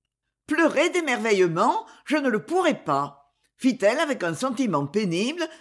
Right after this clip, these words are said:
de n'être pas à la hauteur de la situation. « Conseille-moi autre chose. Faut-il que je sois tout le temps à m'occuper de lui,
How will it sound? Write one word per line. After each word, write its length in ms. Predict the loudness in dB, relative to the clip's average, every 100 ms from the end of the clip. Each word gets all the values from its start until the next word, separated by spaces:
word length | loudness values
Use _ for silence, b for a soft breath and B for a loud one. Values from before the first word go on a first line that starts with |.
| -2
de 80 | 2
n'être 260 | 2 0
pas 280 | -4 -4 0
à 60 | 2
la 120 | 4
hauteur 400 | 2 2 -4 -2
de 80 | -2
la 140 | -2
situation. « 920 | -2 -2 0 0 -2 -2 -2 -2 -10 _ _ _ _ _ _ _
Conseille-moi 760 | -4 0 0 2 0 4 4
autre 260 | 4 -2 -2
chose. 540 | 0 0 0 -2 -6 -12 b b b -6
Faut-il 420 | -4 -2 -4 0
que 120 | 0
je 120 | -2
sois 200 | -2 -2
tout 160 | -2 -2
le 100 | 0
temps 220 | 0 0
à 60 | 0
m'occuper 420 | -2 -4 2 4
de 100 | 4
lui, 360 | 2 0 -2